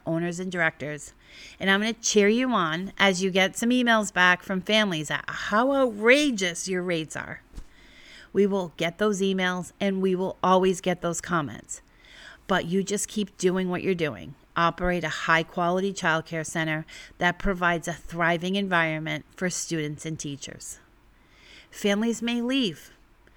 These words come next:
but I guarantee you new families will come. And don't forget, head over to the show notes and download the tuition increase letter template that I have for you to get going. It's super simple. You can use it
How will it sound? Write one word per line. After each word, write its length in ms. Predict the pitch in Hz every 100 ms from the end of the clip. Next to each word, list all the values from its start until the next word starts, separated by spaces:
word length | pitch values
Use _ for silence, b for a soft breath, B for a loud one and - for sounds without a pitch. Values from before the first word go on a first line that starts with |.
| b _
but 100 | 170
I 60 | 165
guarantee 800 | - 196 202 226 214 220 196 180
you 220 | 175 180 -
new 160 | 175
families 540 | 170 - 160 156 156 -
will 120 | 165
come. 320 | - 131 80 - b b b _ _ B B B B B -
And 180 | 190 175
don't 220 | 214 233
forget, 440 | - 233 247 165 - - -
head 180 | 214
over 200 | 226 240
to 60 | 262
the 100 | 233
show 220 | - 226
notes 360 | 196 - - -
and 180 | 196 190
download 460 | 196 202 214 226 196
the 80 | 202
tuition 440 | - 208 202 214
increase 500 | 202 185 208 190 -
letter 260 | 185 180 175
template 540 | - 170 - 139 113 - B B -
that 100 | 170
I 80 | 170
have 260 | 175 175 -
for 80 |
you 260 | 175 165 165
to 80 | 156
get 300 | 151 139 -
going. 380 | 156 95 92 131 B B B B
It's 220 | 170 -
super 400 | - 262 247 233
simple. 520 | 214 214 202 208 202 196
You 120 | 208
can 180 | 208 196
use 260 | 202 185
it 120 | 175